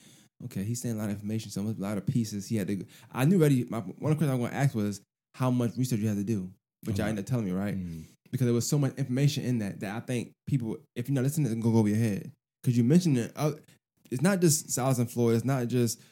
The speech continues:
Speaker 1: uh, Lu-, Lucius, Lucius Laney in there, it's not just T W Jones, other people you mentioned as well that aren't in the mural,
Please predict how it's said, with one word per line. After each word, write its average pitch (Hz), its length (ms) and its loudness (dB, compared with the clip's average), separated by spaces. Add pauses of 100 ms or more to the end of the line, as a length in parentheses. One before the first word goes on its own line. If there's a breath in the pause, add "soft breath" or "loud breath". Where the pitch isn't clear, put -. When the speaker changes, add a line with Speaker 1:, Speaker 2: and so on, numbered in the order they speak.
(140 soft breath)
Speaker 1:
uh, 98 320 -6 (160)
Lu-, 123 160 -2
Lucius, 123 400 2
Lucius 123 300 0
Laney 120 240 2
in 113 60 0
there, 110 140 -2
it's 110 100 -2
not 123 180 0
just 117 160 -2
T 131 100 0
W 117 200 2
Jones, 113 280 -2 (240)
other 143 140 -2
people 135 140 4
you 131 120 4
mentioned 127 420 2
as 101 100 -4
well 104 400 0 (180)
that 98 100 -4
aren't 139 320 0
in 160 160 2
the 120 60 4
mural, 117 540 4